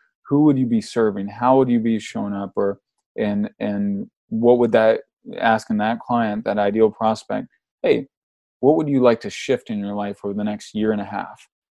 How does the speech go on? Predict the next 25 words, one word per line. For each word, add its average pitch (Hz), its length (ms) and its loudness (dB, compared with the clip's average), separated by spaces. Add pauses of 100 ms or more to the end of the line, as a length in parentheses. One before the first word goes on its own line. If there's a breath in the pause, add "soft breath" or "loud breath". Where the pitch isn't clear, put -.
And 107 140 -2
what 110 140 2
would 113 120 2
you 110 80 0
like 107 260 0
to 98 80 -10
let 101 220 -4
go 101 180 0
of?'" 95 220 -4
And 104 140 -2
those, 120 300 4 (380)
then 113 160 0
they 107 140 2
start - 280 -2
telling 160 320 0
you, 104 180 -2
and 104 140 0
then 107 120 2
you 101 100 -2
figure 104 240 -2
out, 98 200 2
"Hey, 113 240 -2
can 113 180 -4
I 131 100 4
help 117 380 0